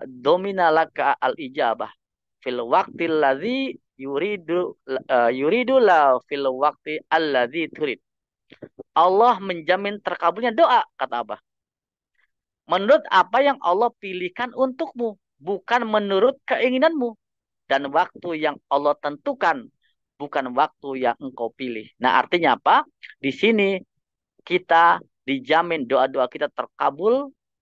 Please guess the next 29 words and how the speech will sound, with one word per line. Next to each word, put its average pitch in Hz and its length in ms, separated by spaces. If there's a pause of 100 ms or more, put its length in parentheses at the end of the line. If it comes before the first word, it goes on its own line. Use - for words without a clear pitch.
(840)
dikabul 180 480
oleh 156 240
Allah 147 320
Subhanahu 156 640
wa 135 80
taala, 123 480 (320)
tetapi 123 400
Allah 156 320
yang 127 160
menentukan 127 400
waktunya, 120 800
saatnya, 120 880
kapan 131 480
yang 120 240
tepat - 400
buat 120 240
kita - 240
semua. - 320 (480)
Nah, 107 80
maka 180 240
di 185 80
sini 196 160
Abah 165 320
mengatakan 156 400
apa? 233 320 (1000)
Kita 240 320
banyak 208 320
berzikir 220 560
saja. 233 320